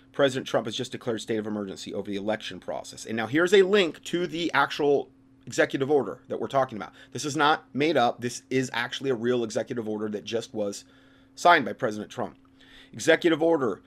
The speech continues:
um, on the twelfth of December,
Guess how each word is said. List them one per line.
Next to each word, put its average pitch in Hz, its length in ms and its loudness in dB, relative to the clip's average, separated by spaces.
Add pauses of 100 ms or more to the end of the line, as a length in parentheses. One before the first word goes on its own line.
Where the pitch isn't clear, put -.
(320)
um, 110 400 0
on 110 220 -4
the 107 120 -6
twelfth - 720 2
of 123 260 4
December, 143 680 0